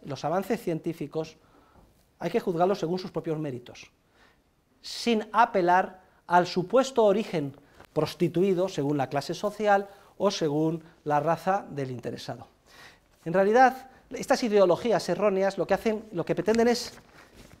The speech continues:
eh, inmunizarse a la crítica, blindarse ante el razonamiento crítico, científico, recurriendo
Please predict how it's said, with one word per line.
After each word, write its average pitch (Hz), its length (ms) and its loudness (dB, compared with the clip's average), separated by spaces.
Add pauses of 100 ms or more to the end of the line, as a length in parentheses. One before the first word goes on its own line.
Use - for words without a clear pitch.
(100)
eh, 160 440 2 (1120)
inmunizarse 180 680 4
a - 20 6
la 160 120 2
crítica, 131 440 -8 (1000)
blindarse 240 960 10 (480)
ante 185 1080 2
el 180 240 -2
razonamiento 190 600 0
crítico, 156 480 -4
científico, 190 800 -2 (1200)
recurriendo 208 1120 4